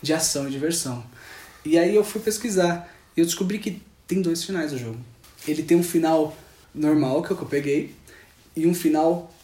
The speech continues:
entre mega aspas, bom. E eu achei engraçado isso, porque por que que o final bom?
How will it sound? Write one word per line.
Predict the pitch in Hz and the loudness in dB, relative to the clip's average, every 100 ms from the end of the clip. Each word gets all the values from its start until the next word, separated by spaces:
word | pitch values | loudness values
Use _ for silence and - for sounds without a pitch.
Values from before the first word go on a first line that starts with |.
| - | -8
entre | 139 135 135 131 | -4 -4 -4 -4
mega | 117 117 170 139 | -4 -2 -2 -2
aspas, | - 190 175 - | -4 -4 -6 -8
bom. | 131 117 135 123 113 - - - _ | -16 -6 -4 -2 -6 -12 -20 -20 _
E | 131 131 127 131 | -6 -4 -4 -4
eu | |
achei | 135 - | -4 -2
engraçado | 147 156 - 175 143 | -2 -2 -2 -2 0
isso, | 131 - | -2 -4
porque | 127 143 | -6 -6
por | 143 - 311 | -6 -8 -8
que | |
que | - 190 | -8 -8
o | |
final | - 151 147 | -4 -2 -2
bom? | 131 127 120 | -2 -4 -4